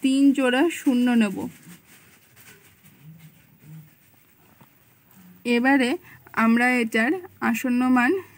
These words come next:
নির্ণয় করব। এবারে দেখো, তাহলে এখানে আছে তিন, তাহলে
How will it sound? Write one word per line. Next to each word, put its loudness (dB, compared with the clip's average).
নির্ণয় 2
করব। -4
এবারে 2
দেখো, -2
তাহলে 2
এখানে -2
আছে 2
তিন, 2
তাহলে 0